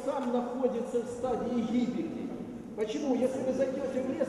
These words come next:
вы, наверное, обратите внимание, что все дубы растут кустами. То есть когда-то, около сотни лет назад, он был подвергнут тотальной вырубке. После этого дал ростки от пней, которые там были срезаны.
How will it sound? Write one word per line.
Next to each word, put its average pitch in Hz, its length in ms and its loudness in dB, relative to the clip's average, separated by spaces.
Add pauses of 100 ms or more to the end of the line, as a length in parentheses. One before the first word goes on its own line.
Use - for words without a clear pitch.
(120)
вы, 254 60 0
наверное, 254 380 4
обратите 254 440 2
внимание, 247 480 0
что 254 240 0
все 262 340 0
дубы - 800 0 (160)
растут 285 500 0 (140)
кустами. - 560 0 (600)
То 294 80 -4
есть - 180 -4
когда-то, 214 560 2 (460)
около 269 300 6
сотни - 480 2
лет 247 240 4
назад, - 680 0
он 269 200 8
был 285 180 4
подвергнут - 1000 0
тотальной 262 520 2
вырубке. 214 640 2 (280)
После 277 300 2
этого 269 260 4
дал 254 280 4
ростки - 680 0
от 247 280 4
пней, 254 300 2
которые 220 460 2
там - 240 0
были 220 220 0
срезаны. 240 680 -2